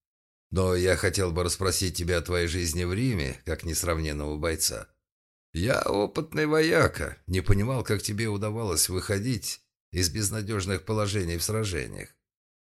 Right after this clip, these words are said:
В чем секрет твоей удачи?» спросил Вигил. «Боги ниспослали мне дар,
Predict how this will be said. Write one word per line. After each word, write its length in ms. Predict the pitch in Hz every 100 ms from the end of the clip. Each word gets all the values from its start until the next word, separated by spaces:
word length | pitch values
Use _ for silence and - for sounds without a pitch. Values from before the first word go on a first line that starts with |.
| _
В 60 | -
чем 240 | 120 127
секрет 460 | - 139 139 107 -
твоей 280 | 117 120
удачи?» 540 | 123 131 107 69 - - _ _ _ _ _
спросил 500 | - - 82 - 80
Вигил. 440 | 71 80 60 50 - _ _ _ _ _ _ _ _
«Боги 340 | 87 110 156 147
ниспослали 720 | 135 131 131 123 - 131 127
мне 200 | 127 131
дар, 360 | 131 151 117